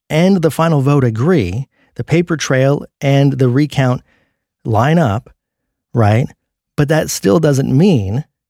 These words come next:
that the vote was recorded correctly. Now, due to these and many other issues,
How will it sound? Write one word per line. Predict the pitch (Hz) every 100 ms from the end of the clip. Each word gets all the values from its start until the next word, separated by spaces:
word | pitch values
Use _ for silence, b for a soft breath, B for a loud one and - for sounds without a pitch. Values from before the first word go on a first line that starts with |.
| _ 151
that | 139 131
the | 123
vote | 113 143 143 -
was | 135 127 107
recorded | 123 - 151 131 117
correctly. | - 139 123 - - - _ _ _ _ _ _ _ _ _ _ _ -
Now, | 127 120
due | 117 226
to | 226 151
these | 139 131 165 190 156
and | 147 170
many | 143 151 156
other | 135 120
issues, | 120 127 113